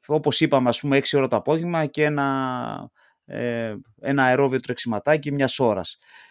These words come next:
Ε, πρέπει να κάνει τρία γεύματα, πρέπει να κάνει, ε, δύο, πρέπει να βάλει όλες τις θερμίδες μαζί, να τις χωρίσει. Πώς θα τις φάει αυτές τις δύο χιλιάδες θερμίδες; Δηλαδή, ας πούμε, γιατί στην ουσία πρωινό δεν θα φάει,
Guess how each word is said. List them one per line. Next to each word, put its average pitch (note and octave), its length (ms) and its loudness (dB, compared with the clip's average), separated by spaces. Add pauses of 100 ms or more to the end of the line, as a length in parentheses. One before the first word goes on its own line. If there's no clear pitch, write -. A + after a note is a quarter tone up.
Ε, A#2+ 280 4
πρέπει D#3 360 4
να D3+ 120 6
κάνει D#3+ 380 4
τρία A#2 280 4
γεύματα, B2+ 420 2
πρέπει C#3+ 160 -2
να C#3 60 2
κάνει, C3 680 0 (300)
ε, A#2+ 320 4
δύο, B2+ 460 4
πρέπει D3 240 0
να D3 100 4
βάλει C#3+ 220 6
όλες D#3 200 4
τις C#3+ 100 2
θερμίδες C#3 300 0
μαζί, B2+ 380 2
να C#3+ 100 2
τις - 140 -8
χωρίσει. B2+ 760 0 (340)
Πώς G3 180 0
θα F#3+ 100 -2
τις D#3+ 160 -4
φάει C#3+ 120 4
αυτές C3+ 200 -2
τις A#2+ 120 -8
δύο B2 140 0
χιλιάδες A#2 340 0
θερμίδες; G#2+ 440 -4
Δηλαδή, B2 240 2
ας D#3 120 0
πούμε, D#3+ 120 -4
γιατί C#3+ 240 0
στην E3+ 180 -6
ουσία C3+ 340 -2
πρωινό B2+ 380 2
δεν G3 120 0
θα D3 120 -2
φάει, A2+ 380 0